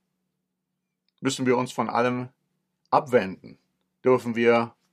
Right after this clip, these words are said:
unsere Stimme nicht erheben, wenn wir Unrecht sehen? Und ich spreche ganz besonders für die Verpflichtung, die Aufgabe,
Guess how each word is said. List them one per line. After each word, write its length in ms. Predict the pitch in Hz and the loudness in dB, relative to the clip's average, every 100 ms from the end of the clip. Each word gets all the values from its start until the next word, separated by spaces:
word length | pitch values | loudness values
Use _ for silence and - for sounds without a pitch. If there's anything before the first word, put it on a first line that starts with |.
| _ _ _ _ | _ _ _ _
unsere 280 | 110 107 104 | -8 -8 -8
Stimme 280 | - 107 | -6 -4
nicht 180 | 107 - | -6 -6
erheben, 500 | 104 123 135 87 82 _ _ _ _ _ _ - | -4 -2 -2 -2 -10 _ _ _ _ _ _ -8
wenn 220 | 104 101 | -6 -4
wir 340 | 98 92 90 - | -4 -4 -4 -6
Unrecht 720 | 120 107 92 92 - - - _ _ _ | -4 -4 -6 -8 -14 -20 -20 _ _ _
sehen? 480 | 87 101 110 82 - _ _ _ _ _ _ _ _ _ _ _ | -12 -6 -4 -6 -12 _ _ _ _ _ _ _ _ _ _ _
Und 240 | - 104 98 | -8 -8 -8
ich 240 | 95 - | -10 -12
spreche 320 | - - 101 | -14 -10 -6
ganz 180 | 95 101 | -6 -6
besonders 880 | - 107 139 104 101 - - - - _ _ _ _ _ _ _ _ _ | 0 2 2 2 0 -2 -10 -16 -20 _ _ _ _ _ _ _ _ _
für 120 | - | -8
die 200 | 107 107 | -6 -6
Verpflichtung, 920 | - 92 - 139 135 - 95 107 135 - - - _ | -6 -10 -6 -4 -4 -4 -6 -6 -10 -16 -20 -20 _
die 120 | 98 | -6
Aufgabe, 760 | 113 135 - - 90 90 101 131 | 2 2 2 -6 -6 -6 -8 -12